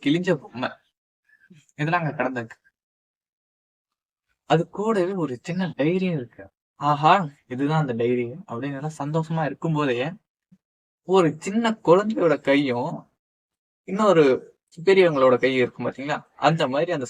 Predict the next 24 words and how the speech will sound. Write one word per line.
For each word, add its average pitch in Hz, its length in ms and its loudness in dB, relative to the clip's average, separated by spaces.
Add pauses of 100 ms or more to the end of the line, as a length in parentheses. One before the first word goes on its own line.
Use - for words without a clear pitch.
செவுத்துல 151 420 0
ரெண்டு 139 260 0
பேர்த்தோட 117 320 -2
கை 170 240 0
இருக்கு. 127 340 -2 (840)
அத 135 220 0
பார்த்த 208 640 0
உடனே 175 440 6 (460)
சந்தோஷமா 196 560 4
இருந்த 127 240 0
எல்லாருமே 165 800 0 (640)
அப்படியே 220 460 0 (800)
ஃப்ரீஸ் 233 260 0
ஆயிட்டாங்க. 139 440 0 (680)
ஃப்ரீஸ் 185 260 2
ஆகும்போது, 175 520 2 (540)
"என்னடா 185 380 0
அவங்க 143 380 2
சொன்னதெல்லாம் 196 500 0
உண்மையா 185 400 2
இருக்குமோ?" 160 680 0
அப்படின்னு 165 340 -2
அப்படியே 156 460 -4
யோசிக்கிறாங்க. 139 640 -2